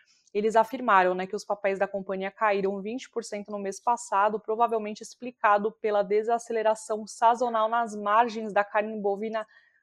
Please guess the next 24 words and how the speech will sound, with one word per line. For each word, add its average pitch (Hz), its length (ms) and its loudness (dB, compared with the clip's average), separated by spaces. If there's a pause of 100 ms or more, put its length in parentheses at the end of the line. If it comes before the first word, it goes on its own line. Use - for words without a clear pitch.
lá 196 280 8
nos 254 140 -2
Estados 208 340 -4
Unidos, 175 320 -12
que - 140 -14
representam 202 760 -6 (320)
oitenta, 214 540 -4 (200)
oitenta 220 260 -8
e 247 40 -4
três 226 220 0
por 220 140 -4
cento 214 260 -8
do 208 120 -2
lucro 214 440 -2
operacional, 208 600 -4
né, 196 160 -4
ou 190 100 -2
seja, 185 300 -6
do 202 160 0
ebitda 196 500 -4
da 190 140 -4
empresa. 165 500 -10
No 196 100 -8
entanto, 226 560 -4